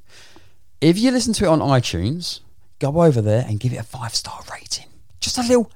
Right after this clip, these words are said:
little tap on the five-star rating button. Go on, go over there and do that for me, 'cause it helps get the show right up on the old, uh, charts. So, uh, yeah, if you could do it, that would be amazing. Wow,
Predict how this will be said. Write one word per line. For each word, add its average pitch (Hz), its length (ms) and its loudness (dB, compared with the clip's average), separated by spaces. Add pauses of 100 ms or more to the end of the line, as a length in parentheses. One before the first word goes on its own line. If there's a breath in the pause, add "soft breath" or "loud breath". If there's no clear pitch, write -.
(120)
little 302 120 -4
tap - 300 -6
on 180 80 2
the 151 60 4
five-star 123 560 -2
rating 95 400 -8
button. 101 280 -14
Go 127 180 0
on, 92 240 -4
go 226 120 -4
over 220 120 2
there 156 140 0
and 127 80 4
do 107 140 2
that 87 200 -8
for 90 160 -4
me, 82 160 -8 (360 loud breath)
'cause 156 120 6
it 175 60 4
helps 214 240 6
get 226 120 0
the 160 60 -2
show 170 380 4 (140)
right 180 580 -6
up 143 320 -4 (540 soft breath)
on 123 100 -2
the 120 100 2
old, 117 200 2
uh, 117 120 6
charts. - 680 0
So, 113 260 2
uh, 117 140 6
yeah, 135 160 4
if 110 120 2
you 156 60 0
could 120 120 2
do 135 100 8
it, 113 80 2
that 110 100 -6
would - 80 -12
be 117 200 -4
amazing. 120 1200 6 (1800 loud breath)
Wow, 135 440 0